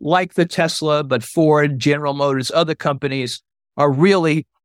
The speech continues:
shifting over to producing battery electric vehicles. In homes,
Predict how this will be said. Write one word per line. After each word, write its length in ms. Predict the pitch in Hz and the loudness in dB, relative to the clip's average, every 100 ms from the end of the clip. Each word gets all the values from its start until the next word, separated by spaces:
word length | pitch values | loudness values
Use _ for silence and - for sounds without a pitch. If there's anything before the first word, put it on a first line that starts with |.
| _ | _
shifting 520 | - - 196 - 165 | -10 0 0 2 0
over 280 | 156 156 147 | 2 2 0
to 100 | 139 | -4
producing 640 | 120 135 156 143 151 147 | -6 -4 -2 -2 -4 -4
battery 460 | 117 135 147 143 147 | 0 0 2 2 0
electric 460 | 135 139 139 139 127 | 2 0 0 -6 -6
vehicles. 560 | 131 127 123 110 - _ _ _ _ _ _ _ _ _ | -6 -4 -6 -8 -10 _ _ _ _ _ _ _ _ _
In 160 | 208 | 0
homes, 640 | 208 208 254 202 135 131 - | 2 2 2 2 -2 -6 -8